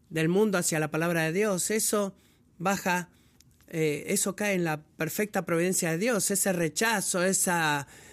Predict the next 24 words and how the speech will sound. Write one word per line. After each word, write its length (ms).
ese 200
sentido 640
de 120
vergüenza, 1120
de 180
pensar, 420
"Bueno, 460
¿será 380
que 320
yo 120
soy 180
el 180
raro 280
acá 180
en 80
medio 220
de 80
toda 180
esta 200
sociedad 720
o 120
de 100
la 120
familia?". 560